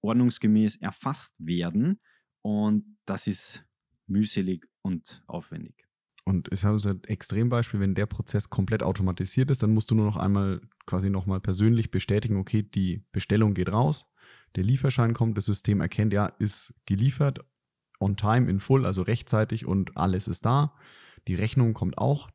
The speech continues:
Speaker 2: die Rechnung passt zur Bestellung und zum Lieferschein, kann dann rausgehen von dem Konto, ne, und wird dann intern, sag ich mal, auf das Sachkonto gebucht, von dem der es bestellt hat.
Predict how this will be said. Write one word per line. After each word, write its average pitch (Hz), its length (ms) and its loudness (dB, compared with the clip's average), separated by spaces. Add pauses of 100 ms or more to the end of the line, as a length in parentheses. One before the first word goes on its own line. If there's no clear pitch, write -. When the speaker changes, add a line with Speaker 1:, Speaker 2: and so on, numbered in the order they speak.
Speaker 2:
die 98 60 2
Rechnung 107 380 0
passt - 480 -4 (100)
zur 101 200 -2
Bestellung 123 460 2
und 104 220 0
zum 98 160 0
Lieferschein, 127 640 2 (680)
kann 95 180 0
dann 90 120 2
rausgehen 117 480 2
von 98 240 0
dem 90 220 2
Konto, 110 640 2 (140)
ne, 101 200 2
und 101 180 -2
wird 110 120 6
dann 104 120 6
intern, 117 420 4
sag 104 120 0
ich 107 60 2
mal, 98 80 0
auf 98 120 -4
das 101 200 0
Sachkonto 107 560 2
gebucht, 117 480 0
von 98 200 0
dem 95 160 2
der 87 80 0
es - 60 -4
bestellt - 400 -4
hat. - 160 -12